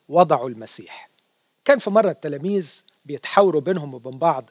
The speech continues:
من هو الأعظم، فاستدعاهم المسيح وقال لهم تعبير جميل: "الذين يحسبون رؤساء الأمم يسودونهم، وعظماءهم يتسلطون عليهم، أما أنتم فلا يكون فيكم هكذا،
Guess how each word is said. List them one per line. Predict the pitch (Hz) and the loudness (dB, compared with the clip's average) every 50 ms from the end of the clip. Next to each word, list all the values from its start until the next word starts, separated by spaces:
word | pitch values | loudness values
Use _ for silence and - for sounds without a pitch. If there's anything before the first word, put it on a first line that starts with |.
| _ - | _ -6
من | 160 180 226 233 | -2 -2 -2 0
هو | 185 156 170 160 143 | 0 2 2 2 2
الأعظم، | 135 127 - 160 139 123 110 107 95 90 90 _ _ _ _ _ _ _ _ _ _ _ _ | 0 0 2 2 2 2 2 -4 -14 -16 -18 _ _ _ _ _ _ _ _ _ _ _ _
فاستدعاهم | - 165 - - - 160 143 143 147 220 214 180 175 143 | -12 -10 -8 -4 -2 2 4 6 6 6 4 2 -6 -14
المسيح | 135 123 117 110 - - - 175 160 - - 135 | -16 -18 -18 -16 -14 -10 -10 -10 -10 -10 -12 -20
وقال | 120 - 131 131 | -18 -16 -14 -10
لهم | 156 165 139 127 113 - | -10 -10 -12 -14 -18 -16
تعبير | 135 113 110 110 127 160 139 | -16 -16 -14 -12 -10 -10 -10
جميل: | 127 117 117 101 110 107 - - 175 | -10 -14 -16 -16 -16 -18 -12 -8 -4
"الذين | 165 175 196 160 233 294 330 240 | -2 -2 -2 0 -2 -4 -4 -4
يحسبون | 170 143 135 - - - - - 147 127 156 196 190 147 | -4 -6 -6 -8 -8 -8 -8 -8 -6 -4 -4 -4 -4 -4
رؤساء | 127 120 120 113 127 123 - - 180 202 208 151 | -8 -8 -10 -10 -8 -8 -2 -2 -2 -2 -2 -4
الأمم | 131 107 - 156 139 120 107 98 98 98 _ _ _ _ _ - | -8 -8 -4 -6 -6 -6 -6 -12 -12 -14 _ _ _ _ _ -8
يسودونهم، | 160 165 165 - - 180 165 156 208 233 180 113 87 - - _ _ _ _ _ _ _ _ - - _ - | -6 -4 -4 -2 -2 -2 -4 -4 -6 -6 -6 -10 -14 -18 -20 _ _ _ _ _ _ _ _ -20 -20 _ 2
وعظماءهم | 151 165 143 170 190 170 196 208 202 247 285 311 339 - 139 120 123 117 - _ _ _ _ - - | 2 4 6 6 6 6 6 4 4 4 0 0 0 -2 -6 -6 -8 -12 -14 _ _ _ _ -10 -10
يتسلطون | 156 - - 160 - - - 143 139 143 143 - - 233 214 156 | -10 -8 -8 -8 -6 -6 -6 -4 -4 -6 -6 -6 -6 -6 -6 -6
عليهم، | 127 107 98 104 107 101 95 95 - - _ _ _ _ _ _ _ _ _ - | -6 -10 -12 -12 -12 -12 -14 -16 -20 -20 _ _ _ _ _ _ _ _ _ -6
أما | 262 247 226 220 226 | -4 -2 -2 -2 -2
أنتم | 220 - - 202 | -2 -4 -4 -6
فلا | 160 - - 185 175 165 156 | -6 -2 -2 0 2 2 2
يكون | 143 139 131 _ - 180 170 143 | 0 -2 -4 _ -6 -6 -6 -6
فيكم | 127 - - 151 127 - - 131 110 101 | -8 -10 -10 -10 -10 -10 -12 -16 -14 -14
هكذا، | - 120 113 - - 120 110 - - | -14 -14 -14 -14 -16 -18 -18 -18 -20